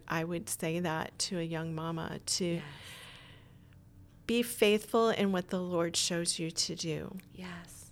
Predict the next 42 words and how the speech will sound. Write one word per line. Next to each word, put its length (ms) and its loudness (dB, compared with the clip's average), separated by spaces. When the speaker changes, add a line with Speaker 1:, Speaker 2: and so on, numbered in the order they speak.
Speaker 1:
But 260 2
don't 380 2
take 440 0
it 180 2
upon 480 0
yourself. 520 0
His 420 0
yoke 260 2
is 240 -2
easy 420 0
and 100 2
his 120 -2
burden 320 2
is 240 2
light. 300 0
It's 300 0
not 340 4
Speaker 2:
Amen. 140 -4
Speaker 1:
your 160 4
job 480 0
to 120 -4
save 360 -4
your 140 -8
kid. 420 -4
Speaker 2:
Yeah, 100 -14
yeah. 100 -12
Speaker 1:
Yeah. 180 -6
Speaker 2:
Bree, 200 2
what 180 0
are 120 0
things 340 -2
that 120 -4
you 140 -4
do 440 -2
to 100 -6
point 460 -6
Jack 460 -8
and 160 -6
Cora 600 -6
and 120 -4
Molly 300 -6
May 400 -6